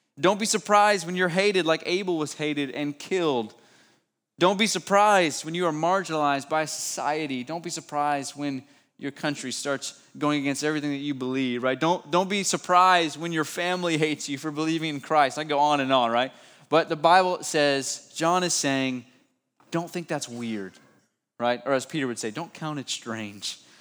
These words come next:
okay? Don't be surprised when that happens. Why? Because it's been from the beginning, right? The devil hates you. He hates you. He hates God. He hates everything that God stands for, and he would love nothing better than to keep us from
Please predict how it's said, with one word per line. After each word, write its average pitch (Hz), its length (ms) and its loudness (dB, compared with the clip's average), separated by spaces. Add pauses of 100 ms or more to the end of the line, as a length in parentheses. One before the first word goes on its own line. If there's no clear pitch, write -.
(160)
okay? 131 320 -2
Don't 175 280 0
be 220 100 -6
surprised 202 440 0
when 202 80 -4
that 185 100 0
happens. 196 280 -2
Why? 208 300 0
Because 180 360 -2 (460)
it's 165 260 -8
been 180 160 -8
from 180 160 -8
the 175 60 -10
beginning, 165 480 -10
right? 139 280 -4 (580)
The - 60 -20
devil 220 260 -6
hates 220 340 -8
you. 110 240 -12 (500)
He 208 60 -10
hates 226 360 -6
you. 165 60 -4
He 151 120 -4
hates 214 240 -4
God. 170 340 2
He 190 60 -4
hates 185 180 -4
everything 190 420 -8
that 170 140 -4
God 160 180 0
stands 175 340 -8
for, 151 220 -2
and 147 100 -6
he 160 80 -10
would 170 140 -8
love 160 160 -2
nothing 175 340 -6
better 139 400 0 (320)
than 143 140 -8
to 135 60 -8
keep 156 240 -10
us 110 160 -6
from 113 360 -8